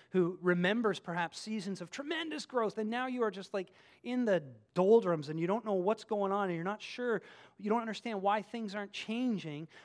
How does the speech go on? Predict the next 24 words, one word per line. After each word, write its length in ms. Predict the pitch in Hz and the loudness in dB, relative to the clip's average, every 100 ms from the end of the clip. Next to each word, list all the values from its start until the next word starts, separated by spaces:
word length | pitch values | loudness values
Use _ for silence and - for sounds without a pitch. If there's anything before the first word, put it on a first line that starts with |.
| - | -4
Well, 120 | 185 | 0
look 180 | 220 262 | 2 0
at 100 | 196 | -2
verse 280 | 196 196 - | -2 -2 -4
nine. 460 | 180 165 143 131 - _ _ _ _ _ - _ | -4 -2 -4 -8 -14 _ _ _ _ _ -20 _
Because 220 | 196 185 | -4 -2
in 100 | 196 | -2
verse 300 | 185 254 269 | 0 0 0
nine, 260 | 240 233 214 | -2 -2 -4
Peter 300 | - 262 262 | -4 -4 -2
gives 240 | 196 202 | -2 -4
us 160 | 170 170 | -4 -6
a 60 | 151 | -8
very 600 | 147 - - 285 254 214 _ _ _ | -10 -8 -6 -6 -8 -10 _ _ _
perceptive 1120 | - 220 - - - 269 - - 247 240 202 - _ _ - | -12 -10 -8 -8 -6 -8 -10 -8 -6 -6 -10 -20 _ _ -4
insight 480 | 262 247 - 165 160 | -2 -2 -2 -4 -4
into 220 | 180 175 | -6 -6
why 440 | 175 147 180 214 233 | -6 -4 -2 -2 -2
we 260 | 202 208 214 | -4 -6 -4
often 380 | 160 156 190 185 | -4 -4 -6 -8
don't 260 | 151 151 | -8 -8
grow. 300 | 165 214 214 | -4 -2 -2
He 120 | 147 185 | -4 -8
says, 280 | - 170 | -6 -8